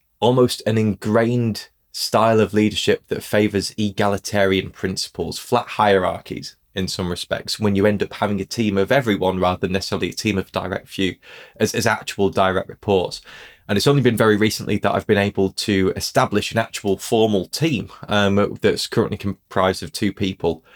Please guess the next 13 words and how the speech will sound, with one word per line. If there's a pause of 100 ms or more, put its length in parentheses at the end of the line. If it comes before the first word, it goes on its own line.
(240)
at
the
moment
that
are,
are
relatively
new
starters
within
the
business.
But